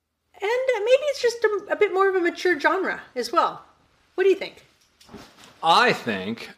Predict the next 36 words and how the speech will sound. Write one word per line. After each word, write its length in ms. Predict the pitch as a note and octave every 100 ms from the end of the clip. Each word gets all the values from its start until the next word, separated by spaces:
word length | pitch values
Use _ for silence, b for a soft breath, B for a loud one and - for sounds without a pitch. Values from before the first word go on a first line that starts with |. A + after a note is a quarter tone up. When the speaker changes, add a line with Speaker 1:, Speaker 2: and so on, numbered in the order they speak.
| C3+
Speaker 2:
uh, 560 | B2+ B2 A#2+ A#2 A#2
it's 220 | B2+ C3+ D3+
just 200 | E3 D#3+
a 240 | D3 C#3
matter 260 | C3+ D3 C#3+
of 80 | C3+
evolution 420 | C3+ B2+ C3 B2
of 80 | G#2
the 100 | A2
industry. 480 | A#2+ - G2+ F2 B B B B
If 360 | B2 B2+ B2 -
somebody 460 | - F3 F#3+ F#3 E3
had 200 | D#3 -
thought 320 | D#3 D#3+ E3
of, 540 | C3+ B2+ B2 A#2 G2+ b b b b b b b b -
if, 440 | C#3 C#3 D3 - - _ b b b b b _ _ _ _
if 160 | D3+ D3
the 100 | D3+
woman 340 | C#3+ A3 B3+
who 220 | G3 F#3+
made 280 | F3 F3 F3+
Monopoly 800 | D#3 C#3 C3 D3 B2+ G#2 G2 G2+ _ _ _ _ _ _ _ _
had 180 | - C3
made 220 | C3 D#3+
it 120 | D#3 -
co-op, 540 | D3 B2 E2+ D2+ - _ _ _ _ _ _ _ -
Speaker 1:
Actually, 400 | C4+ A#3+ G#3+ F#3+
Speaker 2:
right 180 | C3
from 100 | C3+
the 80 | C3
get-go. 520 | B2 B2 A#2+ F#2 F#2+ A2
Speaker 1:
the 100 | B3
lady 260 | C4+ D4+
who 120 | C#4+ C4+
made 280 | A#3 A3 G3+
Monopoly. 680 | G3+ A3 A3+ F#3+ F#3+ F3+